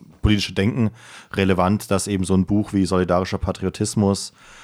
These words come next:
nicht nur in intellektuellen, in Anführungszeichen, neurechten Kreisen, äh, gelesen wird von irgendwelchen Spastis, die keine reale Wirkungsmacht aus haben, sondern dass das irgendwann auch eben von der politischen Partei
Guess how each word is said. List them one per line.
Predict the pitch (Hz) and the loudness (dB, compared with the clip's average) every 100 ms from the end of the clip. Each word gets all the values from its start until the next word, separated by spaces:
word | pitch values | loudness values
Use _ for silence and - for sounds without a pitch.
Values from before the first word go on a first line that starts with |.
| - _ _ | -20 _ _
nicht | 110 - - | -2 0 2
nur | 104 107 | 4 4
in | 98 95 95 90 | 4 4 4 2
intellektuellen, | - 104 110 101 - 95 95 101 98 87 - | 0 -2 0 -2 -2 -2 0 2 2 0 -4
in | 90 | -4
Anführungszeichen, | 92 107 92 95 90 92 | -2 -2 -2 -2 0 2
neurechten | 92 98 101 - | 2 2 -2 -4
Kreisen, | - 95 98 - 104 104 | -2 0 0 2 0 0
äh, | 101 95 95 | 2 2 2
gelesen | 87 95 107 110 | 2 2 2 0
wird | 104 | 0
von | - 95 | 0 -2
irgendwelchen | 98 92 95 | -2 -2 -4
Spastis, | - 92 95 117 101 | -4 -2 -2 -4 -4
die | 101 95 95 - - - - _ _ _ _ _ - | -2 0 0 -2 -16 -20 -20 _ _ _ _ _ -6
keine | 104 101 98 98 101 | 0 2 2 0 -2
reale | 101 95 95 | 0 2 2
Wirkungsmacht | 101 117 131 120 98 | 0 0 0 0 0
aus | 101 | 0
haben, | 101 98 | 0 0
sondern | 101 107 | 2 2
dass | 98 | 0
das | - - | -4 -4
irgendwann | 95 98 92 95 | -2 0 0 -2
auch | 95 - | -4 -4
eben | 98 87 | -6 -2
von | 95 | -4
der | |
politischen | 87 87 87 - | -2 -6 -8 -8
Partei | 90 92 95 | -4 0 0